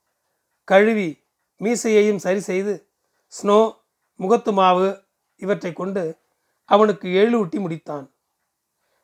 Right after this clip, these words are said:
கந்தன் எழுந்து நின்று முகத்தை கண்ணாடியில் பார்த்து கொண்டே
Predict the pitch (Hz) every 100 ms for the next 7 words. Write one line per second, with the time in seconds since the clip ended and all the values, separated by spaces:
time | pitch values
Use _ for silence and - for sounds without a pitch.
0 | _ 233 254 294 226 220 240 208 190 202
1 | 165 160 _ - 196 233 208 170 175 214
2 | 202 180 156 170 156 160 160 180